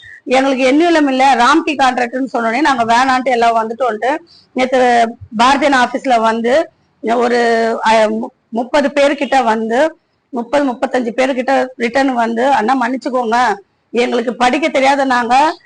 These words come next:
இதை கொண்டு போயிட்டு, நாங்க பணத்தை இருபதாயிரம் ரூபாய் கொடுத்த உடனே வாங்கிட்டோம்,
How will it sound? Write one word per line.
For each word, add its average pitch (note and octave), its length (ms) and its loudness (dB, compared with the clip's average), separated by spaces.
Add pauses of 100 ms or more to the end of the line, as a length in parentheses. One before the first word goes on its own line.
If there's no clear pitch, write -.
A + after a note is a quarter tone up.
(180)
இதை A#3+ 240 -2
கொண்டு C4 320 0
போயிட்டு, C#4 440 0
நாங்க A#3 440 0 (140)
பணத்தை C4+ 380 0
இருபதாயிரம் A#3+ 260 0
ரூபாய் C4 220 -2
கொடுத்த B3+ 340 -4
உடனே A#3 300 -2
வாங்கிட்டோம், A#3 640 0